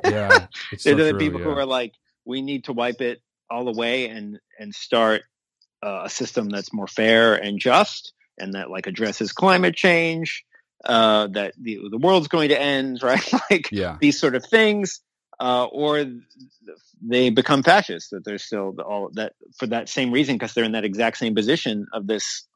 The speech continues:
Speaker 2: unhappy nihilism. Uh, they tend, they say, "Oh, well, uh, s-, modern society was a mistake. We need to wipe it away and create authoritarian traditionalism," or whatever.
Speaker 1: Right,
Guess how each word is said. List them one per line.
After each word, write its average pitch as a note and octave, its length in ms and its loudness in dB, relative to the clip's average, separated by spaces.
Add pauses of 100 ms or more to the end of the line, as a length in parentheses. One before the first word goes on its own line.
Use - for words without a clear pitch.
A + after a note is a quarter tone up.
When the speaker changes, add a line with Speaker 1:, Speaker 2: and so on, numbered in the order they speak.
(120)
Speaker 2:
unhappy A2+ 400 2
nihilism. A2 560 2 (560)
Uh, G#2+ 180 2
they G2+ 220 2
tend, G#2+ 320 0
they G#2 80 2
say, A2 160 0
"Oh, A2+ 120 4
well, G#2+ 360 4 (560)
uh, G#2+ 340 -4 (320)
s-, C#3+ 120 -6 (200)
modern D#3+ 340 6
society A#2 380 6
was G2+ 160 -2
a G#2 40 -8
mistake. G2+ 400 -4
We A2 80 -4
need A2 140 -4
to A#2 60 -6
wipe G#2 240 -2
it G#2+ 80 -2
away G2 320 0
and F#2 160 -8
create G2+ 320 -4
authoritarian F#2+ 720 -4
traditionalism," F2 760 -10
or E2+ 140 -8
whatever. G1+ 280 -8
Speaker 1:
Right, G#2 640 -4